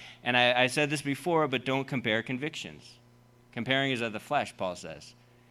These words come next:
"Oh, you're convicted of that? You're way more spiritual than me, but I'm convicted of this, so I'm more spiritual than you." <laughs> Like, we don't wanna compare, compare convictions. Never, never lose your individual convictions because God speaks to each of his kids.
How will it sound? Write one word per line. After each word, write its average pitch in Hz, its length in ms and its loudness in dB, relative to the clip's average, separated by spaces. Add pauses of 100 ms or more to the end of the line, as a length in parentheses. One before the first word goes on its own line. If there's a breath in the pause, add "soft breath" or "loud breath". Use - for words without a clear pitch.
(260 loud breath)
"Oh, 160 120 4
you're 170 200 6
convicted 160 420 0
of 131 100 0
that? 156 240 4
You're 156 120 -2
way 123 200 0
more 113 200 0
spiritual 95 380 -8
than 95 80 -6
me, 107 120 -2
but 95 180 -6
I'm 156 180 6
convicted 117 380 0
of 98 80 -8
this, 104 260 -4
so 98 380 -6
I'm 127 160 0
more 95 160 -6
spiritual 87 400 -12
than 87 120 -16
you." 98 180 -6
<laughs> - 40 -16
Like, - 240 -6 (220 loud breath)
we 170 100 4
don't 196 220 6
wanna 196 180 0
compare, 123 540 -2
compare 117 480 -2
convictions. 107 880 -8 (480 soft breath)
Never, 175 380 4
never 196 380 2
lose 151 460 4
your 131 120 -4
individual 120 880 -2
convictions 123 760 -6
because 127 320 0
God 123 300 0
speaks - 260 -4
to - 140 -14
each 120 140 -4
of 151 80 -6
his 165 140 -8
kids. 101 380 -2